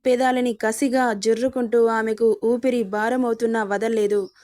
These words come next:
అతని గుండెలపై చేతులు పెట్టి గోళ్లతో గీరుతున్నా ఎలాంటి చలనం లేదు అతనిలో. అతడి సోలు సాటిస్ఫై అయ్యే వరకు ముద్దు పెట్టి కింది పెదవికి బయటిచ్చి వదిలాడు. అలా కొరకగానే కింది పెదవికి రక్-, రక్తం చిమ్మింది.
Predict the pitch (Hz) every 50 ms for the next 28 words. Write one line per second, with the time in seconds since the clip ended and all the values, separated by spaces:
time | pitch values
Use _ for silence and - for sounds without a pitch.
0 | _ _ _ _ _ - 254 240 277 262 262 247 208 220 240 254 262 269 269 240
1 | - 254 240 - - - 240 240 247 269 262 262 254 240 220 - 240 233 202 196
2 | 226 233 240 247 254 233 247 240 233 214 202 208 226 247 254 240 247 233 233 233
3 | 262 359 370 - _ _ _ _ _ - 233 240 247 247 240 240 226 240 214 -
4 | - - 240 233 240 254 262 254 240 226 226 220 226 233 226 220 214 226 220 226
5 | 220 220 214 208 208 - _ _ _ _ _ _ _ - 233 240 240 247 240 240
6 | 226 - - 262 247 247 254 240 226 - - 226 220 233 254 - - 262 247 240
7 | 220 - - 202 214 226 247 269 269 247 240 226 220 220 240 233 220 196 - _
8 | _ _ _ _ _ - 226 240 240 208 269 262 - 262 226 220 - 240 233 220
9 | 220 - 254 247 262 277 269 277 254 247 233 220 220 240 240 226 196 220 220 226
10 | 247 240 247 - - 247 226 220 214 220 220 214 214 214 214 202 196 - _ _
11 | _ _ _ _ - 240 240 247 247 233 214 - 233 240 254 240 285 262 254 247
12 | 233 233 233 233 220 196 - - - 254 254 269 269 269 262 240 240 226 226 -
13 | 247 233 214 214 214 202 _ _ _ _ - 220 226 220 214 _ - 262 254 240
14 | - 254 233 233 226 226 226 226 214 208